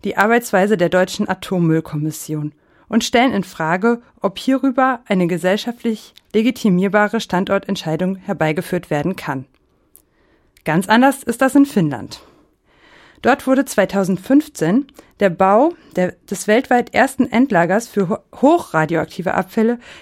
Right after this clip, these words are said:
in Olkiluoto genehmigt. Für die Erteilung der Betriebsgenehmigung war die Zustimmung der lokalen Bevölkerung Voraussetzung. Die Gemeinde Eurajoki, in der Olkiluoto liegt,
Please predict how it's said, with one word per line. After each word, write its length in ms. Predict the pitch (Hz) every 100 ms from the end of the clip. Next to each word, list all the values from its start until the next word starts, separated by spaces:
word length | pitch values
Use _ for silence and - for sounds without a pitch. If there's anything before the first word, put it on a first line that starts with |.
| -
in 160 | 208
Olkiluoto 840 | - 285 - 185 165 165 240 247 220
genehmigt. 600 | 240 165 151 135 - - _ _ _ _
Für 160 | -
die 100 | 220
Erteilung 560 | 208 - - 285 262 208
der 160 | 175 180
Betriebsgenehmigung 1160 | - 196 - 294 - 175 165 160 175 214 285 -
war 140 | 180
die 100 | 185
Zustimmung 680 | - 277 285 180 175 214 240
der 120 | 202
lokalen 460 | 175 - 180 208
Bevölkerung 580 | 180 - 160 175 196 226
Voraussetzung. 800 | 233 247 139 - 127 - - - _ - - - - - _ -
Die 80 | 233
Gemeinde 400 | 220 214 208 -
Eurajoki, 580 | 277 233 180 175 285
in 240 | 277 - 202
der 200 | 196 -
Olkiluoto 600 | 247 - 208 185 180 175
liegt, 440 | 160 285 - -